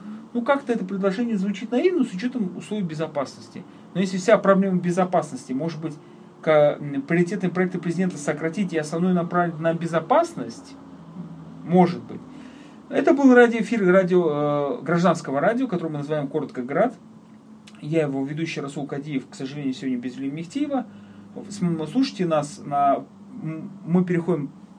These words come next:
пос-, на постоянное время девятнадцать тридцать. По вечерам мы будем, э, также в социальных сетях размещать заранее свои темы. И, м, переходите на сайт партизан тэ вэ точка ру,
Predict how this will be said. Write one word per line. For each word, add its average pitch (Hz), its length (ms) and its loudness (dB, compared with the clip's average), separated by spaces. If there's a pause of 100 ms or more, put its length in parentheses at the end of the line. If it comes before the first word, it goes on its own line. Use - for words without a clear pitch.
пос-, 151 220 2
на 156 120 -2
постоянное 156 360 -4
время 143 200 -2
девятнадцать 156 500 -6
тридцать. 311 440 2 (320)
По 160 80 2
вечерам 196 420 0
мы 185 80 4
будем, 160 400 -4
э, 143 240 -2
также 151 300 0
в 131 40 -10
социальных 147 440 -4
сетях 147 280 -6
размещать 147 520 -8
заранее 139 380 -4
свои 156 220 -10
темы. 269 380 -4 (800)
И, 311 200 4
м, 233 260 6
переходите 247 460 0
на 190 120 0
сайт 202 240 -2
партизан 170 480 0
тэ 175 100 -2
вэ 160 160 2
точка 156 440 -4
ру, 330 280 -2